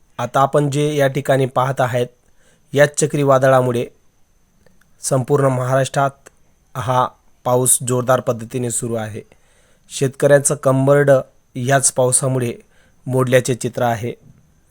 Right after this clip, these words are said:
अक्षरशः पाण्यामध्ये पिकं वाहताना दिसत आहे. शेतकरी एक किलवाना प्रयास करून आपल्या शेतातील पीक वाचवण्याचा प्रयत्न करत आहे. आपण प्रत्यक्षरित्या पाहू शकता की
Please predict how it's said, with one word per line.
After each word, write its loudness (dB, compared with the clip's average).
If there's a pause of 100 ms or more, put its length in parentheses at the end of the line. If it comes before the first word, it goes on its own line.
(1300)
अक्षरशः 2 (800)
पाण्यामध्ये 2 (1300)
पिकं 2
वाहताना 2
दिसत -4
आहे. -4 (200)
शेतकरी -4
एक -6
किलवाना 4
प्रयास 2
करून -2 (520)
आपल्या 2
शेतातील -2 (420)
पीक -4
वाचवण्याचा 2
प्रयत्न -4
करत -2
आहे. -10 (880)
आपण 0
प्रत्यक्षरित्या -2
पाहू 2
शकता -4
की -6